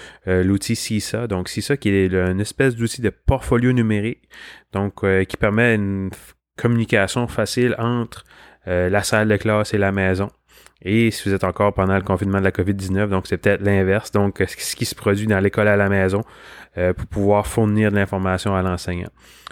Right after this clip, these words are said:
Donc, euh, en gros, euh, l'enseignant se crée, euh, une page Seesaw, inscrit ses élèves et peut donner un accès aux parents.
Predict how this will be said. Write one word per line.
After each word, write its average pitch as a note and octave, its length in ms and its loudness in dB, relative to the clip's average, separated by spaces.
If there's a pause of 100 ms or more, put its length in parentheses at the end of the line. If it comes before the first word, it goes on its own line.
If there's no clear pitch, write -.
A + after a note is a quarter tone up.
(140)
Donc, F2+ 320 -8
euh, F2+ 160 2
en G2 180 0
gros, G#2+ 340 0 (380)
euh, F2+ 160 2
l'enseignant G2+ 440 2
se - 100 -10
crée, A2 400 2
euh, F2+ 640 -2 (280)
une G2+ 140 -6
page G2+ 400 0
Seesaw, A2 360 0
inscrit A2 420 0
ses G2+ 240 2
élèves G#2 400 0 (960)
et C#3 120 4
peut B2+ 180 4
donner G#2+ 200 4
un G#2+ 140 4
accès G#2 240 0
aux G#2 100 2
parents. F2+ 320 -2